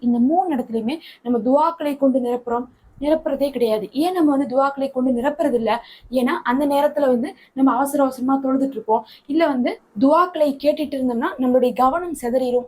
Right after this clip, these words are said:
அப்படிங்கறதுனால நம்ம நிரப்பாம இருப்போம். அதனாலதான் நம்ம என்ன பண்ணணும்னா, தமிழ்ல துவா கேட்கறது அனுமதிக்கப்பட்டிருக்கு. சஜிதாவுலயும் சரி, ஹத்தையாத் முடிஞ்சு இந்த சலாம் கொடுக்கறதுக்கு முன்னாடி இருக்கு பாருங்க, அந்த இடத்துலயும் நீங்க தமிழ்ல துவா செய்துக்கலாம். ஆனாலும் என்ன பெஸ்ட்னா, நபி அவர்கள் வழிகாட்டிய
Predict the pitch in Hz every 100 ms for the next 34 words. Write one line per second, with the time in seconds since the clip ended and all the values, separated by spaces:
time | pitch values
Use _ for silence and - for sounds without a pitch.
0 | 214 - 262 233 208 370 - - 277 262
1 | 247 254 247 233 208 214 214 _ _ 233
2 | 254 320 302 311 254 226 254 254 220 214
3 | 330 - _ 240 277 359 359 277 247 277
4 | 285 254 233 247 285 - 233 285 294 285
5 | 247 226 233 226 233 403 - - _ 247
6 | 226 240 294 262 277 269 254 226 427 -
7 | _ - 247 294 294 285 262 254 254 269
8 | 240 262 277 320 302 269 254 247 233 247
9 | 254 240 214 208 233 440 - - - 240
10 | 269 262 247 311 339 240 - 247 294 294
11 | 220 254 277 285 240 262 214 196 - -
12 | _ 220 254 311 320 277 240 262 220 226
13 | - 220 220 330 - 220 247 330 330 294
14 | 302 226 233 269 285 262 226